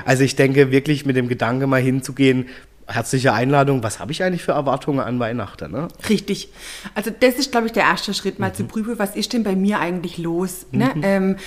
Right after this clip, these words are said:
Speaker 2: was hab ich für eine Erwartung? Und wenn ich merke, die Erwartung ist ganz hoch, also zum Beispiel nach Ruhe.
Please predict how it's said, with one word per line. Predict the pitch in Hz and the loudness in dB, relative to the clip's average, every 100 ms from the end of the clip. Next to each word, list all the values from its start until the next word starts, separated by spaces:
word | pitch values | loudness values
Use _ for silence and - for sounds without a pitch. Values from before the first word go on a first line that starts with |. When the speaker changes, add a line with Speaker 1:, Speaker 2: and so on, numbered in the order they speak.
| - - - | -16 -18 -6
Speaker 2:
was | 180 - | -4 0
hab | 190 | 0
ich | 196 | 0
für | 196 | 0
eine | 180 | 2
Erwartung? | 165 185 226 269 262 220 220 | 2 6 4 4 0 -2 0
Und | 196 | 0
wenn | 185 | 0
ich | 190 185 | -2 0
merke, | 196 208 | 0 2
die | 196 | 2
Erwartung | 175 165 196 240 | 2 2 0 0
ist | 240 226 | -2 0
ganz | 196 208 - | -2 -2 0
hoch, | 190 190 170 | 4 4 4
also | - 147 | -2 -4
zum | 147 180 | -6 0
Beispiel | 170 196 - - 220 | 2 2 0 0 2
nach | 214 - | 2 0
Ruhe. | 196 208 180 | 4 6 6